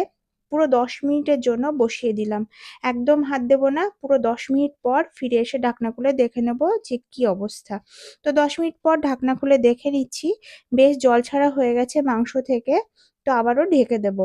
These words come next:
ঢেকে দিলাম, দিয়ে আবারও পাঁচ মিনিটের জন্য হাই ফ্লেমে কুক করার জন্য রেখে ছেড়ে দিলাম। পাঁচ মিনিট পর ঢাকনা খুলে এবার নাড়াচাড়া করব।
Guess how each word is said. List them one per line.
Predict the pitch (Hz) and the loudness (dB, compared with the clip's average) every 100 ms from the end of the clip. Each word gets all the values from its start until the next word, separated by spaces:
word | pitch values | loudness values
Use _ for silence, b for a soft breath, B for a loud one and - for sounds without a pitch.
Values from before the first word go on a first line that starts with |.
| 190 _ _ - | -6 _ _ -2
ঢেকে | 269 277 | 0 2
দিলাম, | 294 285 302 494 _ - | 0 2 0 0 _ -6
দিয়ে | 262 277 | -2 -2
আবারও | 247 262 320 415 | 0 2 2 2
পাঁচ | 320 254 277 | -2 -6 -2
মিনিটের | 277 277 254 | 0 0 0
জন্য | 254 277 | -2 -4
হাই | 320 262 233 | -6 -4 -4
ফ্লেমে | 269 254 302 | -2 -2 -2
কুক | 330 247 | -4 -6
করার | - 226 226 | -2 -2 -2
জন্য | 240 294 | -2 0
রেখে | 285 226 - | 0 0 -6
ছেড়ে | - 220 202 | -4 0 0
দিলাম। | 196 185 - b b b b - | -2 -4 -8 b b b b -2
পাঁচ | 294 294 | 0 0
মিনিট | 349 339 - | -2 -4 0
পর | 302 381 - _ _ 269 | 2 0 -4 _ _ -4
ঢাকনা | 254 262 302 | -2 0 -2
খুলে | - 285 269 381 - B B B | -2 -2 2 0 -2 B B B
এবার | 262 254 330 415 - | 4 4 4 0 -2
নাড়াচাড়া | 240 226 233 233 226 | 2 2 0 -2 -2
করব। | 226 214 202 | -2 -2 -2